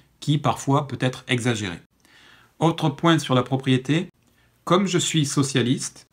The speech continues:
tel que je l'ai défini dans la vidéo que je remets en lien, je pense qu'on peut être propriétaire de son outil de travail. Un camion, euh, des outils, euh, un ordinateur, un téléphone, et cetera, et cetera. Dans le communisme,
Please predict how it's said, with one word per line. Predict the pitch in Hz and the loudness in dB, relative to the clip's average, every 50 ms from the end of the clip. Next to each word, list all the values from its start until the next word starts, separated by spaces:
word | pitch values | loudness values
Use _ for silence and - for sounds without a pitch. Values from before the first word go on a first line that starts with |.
| _ _ _ | _ _ _
tel | - 143 131 127 | 2 2 2 2
que | - 135 110 | 2 0 0
je | 98 110 | 2 0
l'ai | 110 107 | 0 2
défini | 107 120 120 - 117 117 120 120 | 2 0 0 0 0 0 0 0
dans | 117 110 101 101 | 0 -2 -2 -2
la | 101 98 95 95 | -4 -4 -4 -4
vidéo | 107 107 104 117 113 117 113 | -4 -4 -2 0 0 -2 -2
que | - - | -4 -6
je | 95 98 | -6 -4
remets | 104 101 107 104 | -2 -2 -2 -2
en | 101 98 | -2 -2
lien, | 101 110 135 180 - - - _ _ | -2 -2 -2 -4 -4 -8 -14 _ _
je | - 110 131 | 0 2 2
pense | 131 - 156 160 180 202 196 - - | 2 4 4 4 4 2 0 -6 -6
qu'on | - - 160 170 170 - 147 135 131 | 0 2 2 2 2 0 0 0 0
peut | 131 127 139 | 2 0 0
être | 147 151 - - - _ _ _ _ _ | 0 -2 -4 -8 -16 _ _ _ _ _
propriétaire | - - 180 185 180 - 160 151 139 - 156 170 170 170 | -2 0 0 0 2 0 0 0 0 0 0 0 2 2
de | 139 127 | 0 0
son | 131 - 131 127 135 | 2 4 6 6 6
outil | 147 143 - - - 156 170 196 - - _ _ | 6 4 0 -2 -2 -2 -2 -4 -6 -12 _ _
de | 110 107 143 | 0 2 2
travail. | 151 147 - 135 123 110 101 95 - - - | 2 2 2 0 0 0 0 -2 -4 -6 -4
Un | - 113 113 | -4 -2 -2
camion, | - 113 101 101 104 110 117 123 127 127 120 113 | 0 0 0 0 0 0 2 4 4 4 2 2
euh, | 104 101 101 101 | 0 -2 -4 -4
des | 101 110 113 104 107 | -4 -4 -4 -4 -4
outils, | 104 92 - - 123 120 123 123 120 110 | -4 -6 -4 -4 -2 0 2 2 4 2
euh, | 101 95 - | 0 0 0
un | 113 113 110 | 0 0 0
ordinateur, | 107 101 95 104 101 95 - - 123 123 120 120 - | 0 0 -2 -2 -4 -4 -4 -2 -2 0 -2 -2 -2
un | 127 113 | -4 -4
téléphone, | 98 - 110 101 95 - - 120 117 120 113 104 95 - | -4 -2 -4 -4 -4 -4 -4 -2 -2 0 0 -2 -2 -4
et | 127 120 | -6 -6
cetera, | - - 92 110 110 113 | -4 -4 -2 -2 -2 -2
et | 107 | -4
cetera. | - - - 98 - - - _ _ - | -6 -10 -12 -12 -12 -12 -16 _ _ -2
Dans | 107 143 151 170 | 2 4 6 6
le | 175 175 | 6 4
communisme, | 170 165 156 156 143 139 139 147 160 165 190 185 190 | 4 4 4 6 6 6 6 4 4 2 0 -2 -2